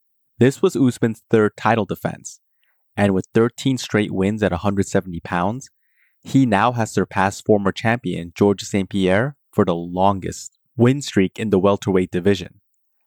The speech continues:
That is the elite company he's in. With this win over Burns, he's tied up with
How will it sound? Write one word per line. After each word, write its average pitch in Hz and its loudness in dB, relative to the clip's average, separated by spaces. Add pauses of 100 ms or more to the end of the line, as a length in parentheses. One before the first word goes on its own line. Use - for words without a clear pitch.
(240)
That 104 0
is 110 -8
the 98 0
elite 92 -4
company 107 -4
he's 87 -8
in. 101 -4 (880)
With 107 2
this 123 2
win 117 0
over 101 2
Burns, 92 -2 (320)
he's - 0
tied 117 0
up 120 0
with 113 0